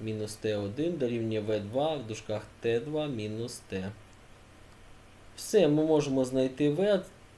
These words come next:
це не складно, в чисельнику залишиться у нас В один в дужках Т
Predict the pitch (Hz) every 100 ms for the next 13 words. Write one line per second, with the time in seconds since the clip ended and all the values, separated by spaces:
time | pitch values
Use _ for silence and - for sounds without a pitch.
0 | - - 120 - - 180 190 175 160 151
1 | 143 139 127 120 120 117 120 120 120 110
2 | - 107 110 107 110 120 117 113 107 104
3 | 110 101 98 - - 104 113 - 110 104
4 | - 117 104